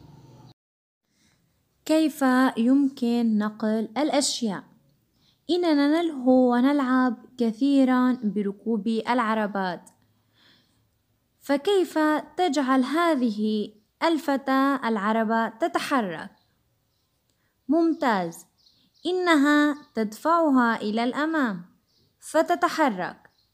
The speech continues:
أما الفتاة الثانية، كيف تجعل العربة تتحرك؟ ممتاز، إنها تشدها كي تتحرك. إذن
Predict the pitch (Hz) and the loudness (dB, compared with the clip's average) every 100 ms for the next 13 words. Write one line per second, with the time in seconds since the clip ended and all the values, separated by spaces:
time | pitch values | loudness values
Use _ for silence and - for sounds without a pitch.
0 | _ _ _ _ _ _ _ _ _ - | _ _ _ _ _ _ _ _ _ -2
1 | 349 381 330 247 - 214 214 262 330 320 | 0 2 0 0 0 -4 0 0 0 0
2 | 339 - 311 302 294 294 294 294 294 294 | -4 -4 0 2 2 2 2 2 0 -4
3 | - _ _ _ _ _ _ _ _ - | -14 _ _ _ _ _ _ _ _ -2
4 | 330 359 370 359 330 330 330 320 320 311 | 0 2 0 0 2 2 2 2 2 2
5 | 311 311 302 294 269 302 277 294 294 294 | 2 0 -2 -6 -2 -2 0 0 0 0
6 | 285 - _ _ _ _ _ _ _ _ | -4 -14 _ _ _ _ _ _ _ _
7 | _ _ 208 220 226 220 311 320 247 190 | _ _ -2 0 0 2 2 4 2 0
8 | - - _ _ _ - 370 381 285 240 | -8 -20 _ _ _ -6 -2 0 2 2
9 | 214 214 208 320 302 269 330 285 311 339 | 0 -4 -4 -2 -4 -2 0 2 2 2
10 | 415 - _ _ _ _ _ _ - 233 | 0 -6 _ _ _ _ _ _ -2 0
11 | 254 311 349 - 339 220 196 180 - _ | 0 0 0 4 4 4 0 -2 -10 _
12 | _ _ _ _ _ _ _ _ - 240 | _ _ _ _ _ _ _ _ -4 -2
13 | 220 302 | 0 0